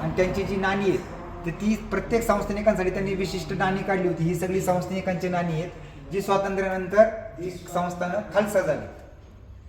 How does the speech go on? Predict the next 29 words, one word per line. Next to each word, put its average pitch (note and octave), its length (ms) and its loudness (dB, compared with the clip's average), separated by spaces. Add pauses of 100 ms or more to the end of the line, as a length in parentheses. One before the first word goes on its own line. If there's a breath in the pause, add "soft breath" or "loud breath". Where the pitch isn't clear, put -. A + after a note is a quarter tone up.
(760)
ही G#3 60 -2
सगळी A3+ 200 2
आपल्या A#3 220 4
जगभरातल्या F#3+ 440 4
हिंदू G3+ 220 2
देवदेवतांवरची G#3 720 2
नाणी F#3+ 260 2
आहेत, F3 120 0 (420)
जसं F3 200 0
की F#3+ 140 0
थायलंड F3+ 400 4
देशाचं F3+ 400 2
गणपतीचं F3+ 500 0
नाणं E3 180 0
आहे, C#3 300 -2 (800)
हे F3 120 0
स्विस G#3+ 340 4
मेड G#3 180 6
विठ्ठलाची G3 500 6
नोट F#3+ 300 2
आहे, C#3 420 -4 (840)
हे F3 60 -4
श्रीकृष्णाचं G#3 720 0
नाणं G3+ 220 4
आहे F#3 120 0
जे F#3 140 -4
थायलंड F3+ 280 4
देशाचं F3 380 2
आहे. C#3 100 0